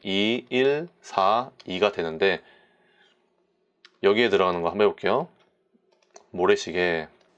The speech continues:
이 분의 이 곱하기 일 마이너스 사 곱하기 일. 마이너스 일이죠?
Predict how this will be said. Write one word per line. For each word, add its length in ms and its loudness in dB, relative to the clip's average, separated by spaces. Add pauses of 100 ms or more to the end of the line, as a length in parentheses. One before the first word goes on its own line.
(140)
이 380 -2
분의 460 -2 (680)
이 140 -6
곱하기 440 -2
일 380 2
마이너스 680 0 (280)
사 220 -2
곱하기 460 -4
일. 260 -2 (4000)
마이너스 400 2
일이죠? 400 0